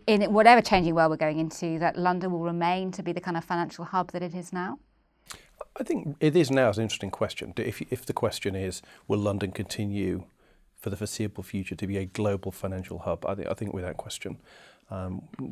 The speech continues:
Speaker 2: n-, notwithstanding challenges of Brexit or other such factors, changing what's been built over hundreds of years is, is going to la-, la-, take a lot of time. There's no, certainly within Europe, no centre that could replicate what London does anytime soon.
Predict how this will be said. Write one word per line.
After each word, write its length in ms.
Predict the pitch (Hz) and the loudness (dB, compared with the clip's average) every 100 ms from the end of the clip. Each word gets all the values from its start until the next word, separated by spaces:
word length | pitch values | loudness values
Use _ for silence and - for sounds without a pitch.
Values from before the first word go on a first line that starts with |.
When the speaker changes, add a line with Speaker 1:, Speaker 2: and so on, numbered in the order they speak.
| - | -6
Speaker 2:
n-, 240 | 110 98 - | -4 -4 -4
notwithstanding 680 | 113 - 104 110 104 101 98 | -4 -4 -4 -4 -2 -2 -4
challenges 400 | - 101 95 92 | -2 -2 -4 -8
of 60 | - | -4
Brexit 360 | 101 - 101 | -4 -2 -4
or 140 | 98 98 | -2 -2
other 140 | 101 | -2
such 240 | - - - | -6 -8 -4
factors, 640 | 92 - - 95 92 - - - | -4 -4 -4 -2 -2 -6 -14 -6
changing 460 | - 123 110 101 | 0 2 2 0
what's 160 | 101 - | 0 -2
been 180 | 95 92 | -4 -2
built 260 | 98 92 | -2 -2
over 220 | 95 92 90 | -2 -4 -4
hundreds 320 | 95 92 87 | -4 -6 -6
of 80 | 92 | -4
years 260 | 95 87 | -4 -4
is, 100 | 95 | -6
is 180 | - 98 | -6 -6
going 180 | 95 92 | -6 -6
to 60 | - 98 | -6 -8
la-, 80 | - 104 | -6 -4
la-, 180 | 95 - - | -4 -6 -10
take 220 | - 98 | -6 -4
a 20 | |
lot 180 | 95 92 | -4 -6
of 80 | 113 | -8
time. 300 | - 95 90 | -4 -2 -2
There's 160 | 101 127 | -4 0
no, 180 | 110 - - | 0 -2 -8
certainly 320 | - 131 107 | -2 0 0
within 200 | 98 95 | -4 -2
Europe, 500 | 101 107 87 78 - - - - - - - - | 0 2 0 -2 -6 -20 -20 -20 -20 -20 -16 -6
no 220 | 104 95 | -2 -2
centre 380 | - 104 92 92 | 0 -2 -2 -4
that 180 | 85 - | -4 -6
could 180 | 92 | -6
replicate 440 | 101 - - 92 95 | -6 -8 -6 -4 -2
what 120 | 95 | -2
London 300 | 95 92 90 | -4 -4 -6
does 200 | 95 92 - | -8 -6 -4
anytime 460 | 95 92 92 87 | -4 -4 -6 -8
soon. 320 | - - 76 | -8 -8 -10